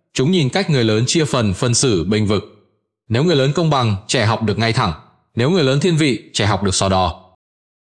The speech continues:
Công bằng không có nghĩa là vô tình. Công bằng là thương có lý, giúp có đường, trách có căn, bênh có đúng sai.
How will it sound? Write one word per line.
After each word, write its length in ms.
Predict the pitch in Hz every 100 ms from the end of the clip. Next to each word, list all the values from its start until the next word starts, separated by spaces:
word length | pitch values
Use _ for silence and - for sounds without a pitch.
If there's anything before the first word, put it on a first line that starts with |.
| _ _ _ _ _ - - _ -
Công 120 | 113
bằng 160 | 104 95
không 180 | 113
có 100 | 104
nghĩa 160 | 104 151
là 80 | 151
vô 140 | 104
tình. 220 | - 92 76 - _ _ _ _ -
Công 140 | 113
bằng 200 | 110 98
là 100 | 95
thương 220 | 95 117
có 100 | 104
lý, 280 | 101 98 160 - - _
giúp 180 | 110 180 185
có 100 | 147
đường, 240 | 147 117
trách 200 | 185 190
có 100 | 123
căn, 240 | - 139 107 - -
bênh 220 | 117 113
có 80 | 104
đúng 160 | 95
sai. 260 | 107 127